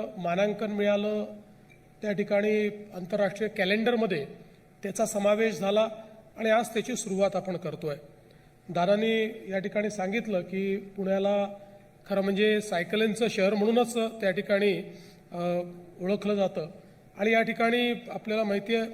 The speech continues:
अ, विक्रम सायकल संग्रहालय देखील आहे, ज्या ठिकाणी एकोणीसशे चौदा पासनंच्या ज्या काही सायकली आहेत,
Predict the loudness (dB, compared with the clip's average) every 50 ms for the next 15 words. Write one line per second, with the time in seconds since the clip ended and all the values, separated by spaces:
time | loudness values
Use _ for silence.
0 | -12 -16 -18 -20 -20 -20 -20 -20 -20 -20 -14 -12 -10 -8 -8 -6 -6 -6 -4 0
1 | 0 0 0 0 0 0 0 0 2 0 -2 -2 -2 -2 0 2 4 4 4 4
2 | 2 2 2 0 -2 -2 -2 0 0 0 0 -2 -4 -4 -4 -2 0 2 2 2
3 | 0 0 -4 -10 -16 -18 -20 -20 -20 -20 -20 -20 -12 -8 -8 -2 0 2 2 2
4 | 2 2 0 -2 0 0 0 0 0 2 4 4 4 4 2 0 0 0 -2 -4
5 | -2 -2 -2 -2 0 -2 -2 0 0 -2 -2 -2 -2 -2 -2 -2 -2 0 2 2
6 | 2 4 2 2 2